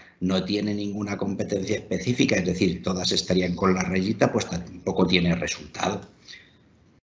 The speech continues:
Entonces, ¿está disponible? Sí, desde hoy.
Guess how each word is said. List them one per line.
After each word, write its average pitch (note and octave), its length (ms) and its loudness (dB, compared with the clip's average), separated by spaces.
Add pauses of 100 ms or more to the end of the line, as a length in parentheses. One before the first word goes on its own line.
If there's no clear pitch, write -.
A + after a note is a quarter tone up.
(260)
Entonces, F#2 280 2
¿está G#2+ 220 6
disponible? A#2 840 6
Sí, A2 440 4
desde F2+ 360 0
hoy. B2 360 0